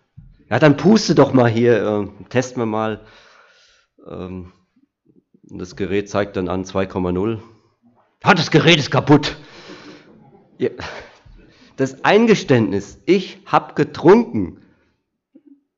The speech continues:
was ja logisch ist, äh, nee, wir verkaufen uns immer besser. Wir geben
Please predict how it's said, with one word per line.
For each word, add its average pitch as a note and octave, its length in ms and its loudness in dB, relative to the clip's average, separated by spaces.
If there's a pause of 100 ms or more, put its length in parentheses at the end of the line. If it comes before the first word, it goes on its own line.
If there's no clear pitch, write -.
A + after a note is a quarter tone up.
(160)
was B2 240 -2
ja A#2 80 2
logisch F#3 400 0
ist, G2 280 -10
äh, - 160 -16 (1300)
nee, E3 420 -2 (520)
wir B2 140 -4
verkaufen C3 840 -6
uns C3 220 -6
immer C3 240 -8
besser. F2 480 -12 (280)
Wir A2 120 -10
geben D#3+ 520 -8